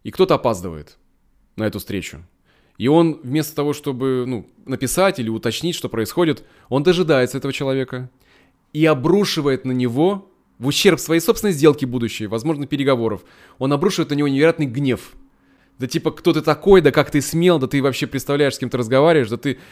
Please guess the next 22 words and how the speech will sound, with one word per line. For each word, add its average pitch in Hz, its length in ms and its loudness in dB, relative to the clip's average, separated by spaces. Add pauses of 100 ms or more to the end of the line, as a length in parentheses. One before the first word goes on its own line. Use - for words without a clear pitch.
(120)
И, - 240 -10 (160)
и 156 140 -2
гнев 180 340 2
неадекватен 160 680 2
ситуации, 156 560 -2
это 117 160 -4
важно 117 260 2
очень, 82 320 -10
потому 104 160 -12
что 117 140 -10
когда 131 240 -2
мы 127 60 -4
попадаем 131 220 -4
в - 40 -14
травму, 175 420 0 (340)
эта 147 220 0
реакция, 165 400 0
она 135 140 0
неадекватна 143 560 0
здесь 120 220 -4
и - 20 -12
сейчас. - 560 -8